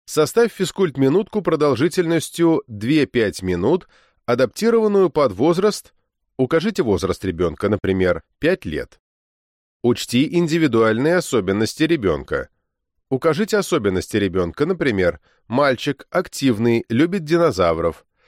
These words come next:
девочка застенчивая, интересуется балетом. Формат физкульт-минутки — игровая сюжетная разминка. Включи пять-семь упражнений, объединённых одной темой или историей,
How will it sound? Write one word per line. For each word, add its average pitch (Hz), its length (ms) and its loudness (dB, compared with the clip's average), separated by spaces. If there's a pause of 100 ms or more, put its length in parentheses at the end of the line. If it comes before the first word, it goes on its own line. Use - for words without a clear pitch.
(260)
девочка 180 600 0
застенчивая, 127 880 2
интересуется 127 720 -2
балетом. 73 600 -4 (800)
Формат 120 420 2
физкульт-минутки — 104 1080 0 (460)
игровая 170 400 2
сюжетная 170 540 0
разминка. 92 680 -2 (840)
Включи 185 500 -2
пять-семь 170 520 0
упражнений, 147 720 0 (260)
объединённых 135 800 0
одной 131 320 2
темой 190 400 2
или 160 380 0
историей, 104 680 0